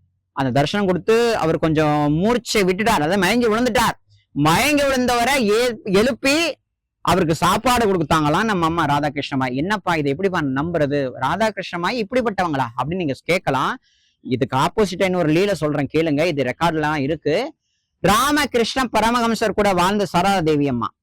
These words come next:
ராமகிருஷ்ண பரமஹம்சர் அவர்கள் சொரூபத்தை விட்டு சித்தி அடைஞ்சிட்டார்.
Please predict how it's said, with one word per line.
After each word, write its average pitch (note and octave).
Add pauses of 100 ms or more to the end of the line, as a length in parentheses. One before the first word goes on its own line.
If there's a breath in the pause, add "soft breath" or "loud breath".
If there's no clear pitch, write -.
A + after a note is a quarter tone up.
(320)
ராமகிருஷ்ண A#3
பரமஹம்சர் G3+
அவர்கள் F3 (340)
சொரூபத்தை A3+
விட்டு F3
சித்தி F3+
அடைஞ்சிட்டார். D3+